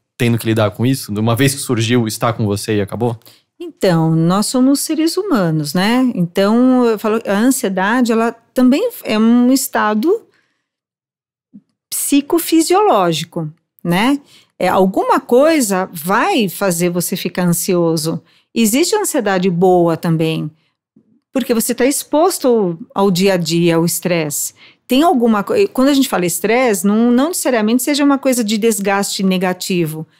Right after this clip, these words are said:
Speaker 2: mas você vai ter alguma coisa que você vai pensar, que vai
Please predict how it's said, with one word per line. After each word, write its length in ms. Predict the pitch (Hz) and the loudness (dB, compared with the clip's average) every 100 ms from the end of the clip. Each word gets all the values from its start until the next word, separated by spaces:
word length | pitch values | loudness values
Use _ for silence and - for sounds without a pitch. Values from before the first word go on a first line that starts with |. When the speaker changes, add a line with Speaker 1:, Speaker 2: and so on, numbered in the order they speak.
| _ _ _ _ | _ _ _ _
Speaker 2:
mas 200 | 196 214 | -2 0
você 300 | 226 233 294 | 0 0 -2
vai 240 | 320 330 330 | 0 -2 -2
ter 180 | - 415 | 0 2
alguma 360 | 494 285 233 | 2 2 0
coisa 240 | 226 196 - | 2 2 0
que 60 | |
você 180 | 190 - | -4 0
vai 140 | 185 | -2
pensar, 640 | 180 202 185 - 190 175 165 | 0 0 0 0 -2 -2 -4
que 140 | 190 | -2
vai 260 | 185 190 | 0 0